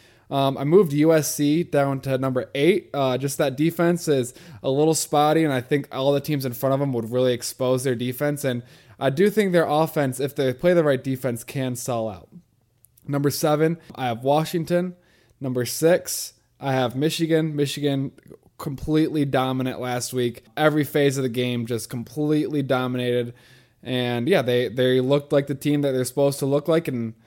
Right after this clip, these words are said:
their defense ha-, has given up, I think, seven points, six points, three points, seven points. Um, so they are averaging less than seven points given up a game, which is, I know you're not playing good competition, but you're doing what you should against good competition. So,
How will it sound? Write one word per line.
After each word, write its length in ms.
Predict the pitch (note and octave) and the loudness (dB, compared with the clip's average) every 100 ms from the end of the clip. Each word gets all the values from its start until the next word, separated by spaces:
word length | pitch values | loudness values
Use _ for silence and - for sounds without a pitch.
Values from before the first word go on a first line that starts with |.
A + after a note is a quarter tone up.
| - | -10
their 140 | C#3+ C3 | -4 0
defense 520 | D#3 F#3+ G3 D3+ C3+ | 2 2 2 0 0
ha-, 80 | C#3+ | 0
has 400 | C3 C#3 C3 B2 | 0 0 -6 -4
given 240 | C3+ C3 | -2 0
up, 140 | A#2+ | -2
I 60 | C3 | -2
think, 220 | C3+ A#2 | -4 -6
seven 460 | - - D#3+ F3 F3+ | -6 0 2 2 0
points, 520 | F#3 F#3+ G3 - - | 2 2 0 -8 -14
six 400 | - - D#3+ - | -12 -2 -2 -2
points, 560 | - D3 C3+ C3 - - _ _ _ _ | -2 0 0 -2 -8 -12 _ _ _ _
three 220 | D3+ D3+ | -2 -2
points, 560 | D3 D#3 C#3+ C#3 - - _ _ | 0 0 0 -2 -8 -10 _ _
seven 440 | - - C#3 B2 A#2 | -10 -2 0 -2 -6
points. 540 | A#2+ F#2 - - - _ _ _ _ | -8 -10 -12 -18 -18 _ _ _ _
Um, 380 | C3 C3 B2 A2 | -4 -2 -2 -4
so 160 | - C#3+ | -4 2
they 120 | E3 | 4
are 80 | D#3 | 6
averaging 640 | D3 D3 C#3 C3+ C3 A#2 | 4 4 2 -2 -4 -2
less 280 | B2+ C3+ - | -2 -2 -4
than 100 | C3+ | -4
seven 320 | C3+ B2+ B2+ | -2 -2 -4
points 320 | - C3 - | -4 -4 -4
given 280 | C#3+ C3+ B2 | -4 -2 0
up 140 | B2+ B2+ | -2 -4
a 80 | |
game, 240 | A2+ A#2+ B2+ | -4 -4 -2
which 180 | A#2+ B2 | -4 -4
is, 180 | A2+ - - - - | -6 -10 -20 -14 -2
I 80 | |
know 140 | C#3 F#3+ | 4 6
you're 140 | F#3 | 6
not 160 | E3 C#3 | 4 2
playing 240 | D#3+ D#3 | 2 2
good 160 | D3+ D3+ | 0 -2
competition, 560 | D3+ C#3+ D#3 C#3+ D#3+ | -4 -2 -4 -2 -2
but 160 | C#3+ B2+ | 0 0
you're 80 | B2 | 0
doing 280 | A#2+ D3 C#3+ | 0 0 0
what 120 | C3 | -2
you 80 | C#3 | -2
should 160 | C#3+ | -2
against 300 | B2+ B2+ A2+ | -2 -4 -4
good 140 | B2+ A#2+ | -6 -4
competition. 600 | B2+ A#2 B2+ A#2+ C3 A#2+ | -8 -6 -6 -6 -8 -8
So, 320 | A#2+ G#2+ | -8 -8